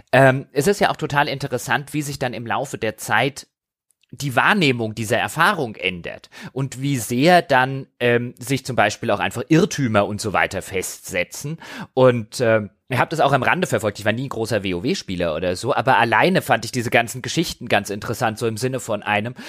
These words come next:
wenn dann halt jemand, der sich die ganze Zeit drauf gefreut hat und so weiter und auch immer einer von den Leuten vielleicht gewesen ist, die gesagt, "Ja, früher war ja alles besser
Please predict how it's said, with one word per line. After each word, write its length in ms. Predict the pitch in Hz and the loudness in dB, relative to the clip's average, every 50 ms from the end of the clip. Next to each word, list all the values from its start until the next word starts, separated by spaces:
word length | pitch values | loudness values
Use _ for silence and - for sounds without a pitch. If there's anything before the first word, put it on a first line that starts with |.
| - 220 - | -14 -2 0
wenn 100 | 123 127 | 2 4
dann 160 | 123 120 117 | 4 2 2
halt 220 | 117 131 127 - | 2 0 0 0
jemand, 280 | 127 131 131 123 123 - | 0 2 2 2 2 2
der 80 | 127 117 | 2 0
sich 120 | 117 123 | 0 -4
die 80 | - 147 | 0 2
ganze 280 | - 143 143 135 139 | 2 2 2 0 -2
Zeit 220 | - 147 131 - - | -2 0 0 2 2
drauf 180 | 123 120 - | 2 2 2
gefreut 480 | - - - - - 117 131 156 156 - | -2 -8 -6 -2 0 2 2 0 0 2
hat 200 | 127 120 123 - | 2 2 2 0
und 160 | 120 123 117 | -4 -8 -8
so 100 | 135 127 | -4 0
weiter 200 | 113 120 - 139 | 0 0 0 0
und 100 | 131 123 | -2 -2
auch 180 | 131 127 - - | -2 -4 -2 0
immer 300 | 170 170 190 165 - 120 | 2 4 4 6 6 4
einer 240 | 131 135 131 123 | 4 4 2 2
von 180 | - - 131 120 | 0 -2 -4 -2
den 180 | 107 127 127 139 | 0 -2 0 0
Leuten 280 | 127 120 127 127 - 127 | 2 0 0 0 -2 -8
vielleicht 320 | - 131 120 117 107 - | -4 -2 -2 -2 0 -2
gewesen 340 | - 120 110 127 131 123 131 | -4 0 0 0 0 0 -2
ist, 180 | 104 113 - | -6 -6 -6
die 60 | 131 107 | -8 -6
gesagt, 200 | 117 110 107 107 | -4 0 2 2
"Ja, 100 | 110 - | 2 0
früher 320 | - - 160 175 165 143 | 0 2 4 6 6 6
war 120 | 131 127 | 6 6
ja 160 | 127 123 120 110 | 6 4 4 2
alles 200 | 123 127 117 - | 0 -4 -4 -2
besser 480 | - 120 123 - - 120 120 120 113 | -2 -2 -2 0 0 0 2 0 0